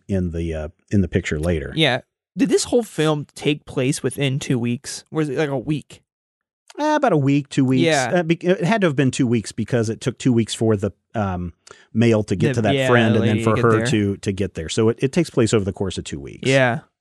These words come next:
Speaker 2: 'Cause it seems fast. 'Cause I got,
Speaker 1: Mm-hmm.
Speaker 2: you know, I think, I think back to, like, some time travel movies, or you would get, like, a weird, <laughs> es-, essentially a time lapse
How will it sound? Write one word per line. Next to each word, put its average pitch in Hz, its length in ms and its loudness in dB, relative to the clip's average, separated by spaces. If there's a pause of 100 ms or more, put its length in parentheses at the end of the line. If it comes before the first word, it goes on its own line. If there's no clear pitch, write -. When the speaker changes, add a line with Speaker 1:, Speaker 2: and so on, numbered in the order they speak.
(200)
Speaker 2:
'Cause 165 120 2
it 165 100 2
seems 185 800 0 (840)
fast. 151 360 0
'Cause 160 80 0
I 165 100 -2
got, 165 180 -2
Speaker 1:
Mm-hmm. 127 280 0
Speaker 2:
you 190 140 4 (100)
know, 165 60 -2
I 175 100 2
think, 214 340 -6 (400)
I 165 60 -12
think 196 260 -2
back 139 200 0
to, 135 100 0
like, 120 180 -2
some 135 600 0 (100)
time 135 280 0
travel 127 280 0
movies, 127 420 0
or 123 220 0 (220)
you 143 180 2
would 135 240 4
get, 143 240 2
like, 135 180 0
a 135 100 2
weird, 131 540 2 (180)
<laughs> - 180 -20
es-, - 340 -6 (240)
essentially 156 460 -2
a 185 60 4
time 196 300 0
lapse 156 380 -2